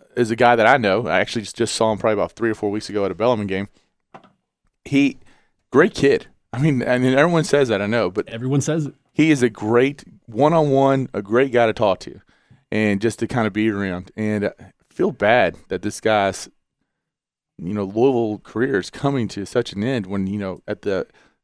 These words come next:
Speaker 1: end of last year, you were thinking that he just needed to kinda come out and have a, a decent season. He was probably gonna go to the N B A, not be a high pick, but, you know, at least be a second-round pick.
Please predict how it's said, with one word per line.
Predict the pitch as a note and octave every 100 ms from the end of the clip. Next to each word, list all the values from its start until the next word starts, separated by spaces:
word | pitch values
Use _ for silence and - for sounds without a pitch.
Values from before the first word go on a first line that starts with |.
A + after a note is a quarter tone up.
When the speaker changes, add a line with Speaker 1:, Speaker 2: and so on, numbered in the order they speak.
| -
Speaker 1:
end | D3+
of | C#3
last | B2 A2 -
year, | C3+ C3
you | G#2
were | G#2
thinking | F#2+ A2+ G#2+
that | G2
he | A#2+ A#2
just | G#2+ -
needed | A2+ F#2+
to | F#2+
kinda | A2 G2
come | A#2+
out | A2
and | F2
have | G#2+ G2
a, | F2 _ -
a |
decent | G#2 A#2 A#2+ A2
season. | - C#3+ D3+ A#2 A2
He |
was | A2+ -
probably | _ - C#3 C#3 A2+
gonna | A2+ G#2
go | F#2+ A2+
to | G#2+
the |
N | G#2 G2+
B | G2+
A, | G#2+ A#2+ -
not | E3+ D#3+
be | A#2+
a | G2+
high | G2
pick, | - G2+ G2+ - _ _ _ _ _ _ -
but, | G#2
you | G#2
know, | G2 F2+ - -
at | G#2
least | A#2 -
be | A2+
a |
second-round | F#2+ - A2 F2+ G2 F#2+
pick. | G#2+ A#2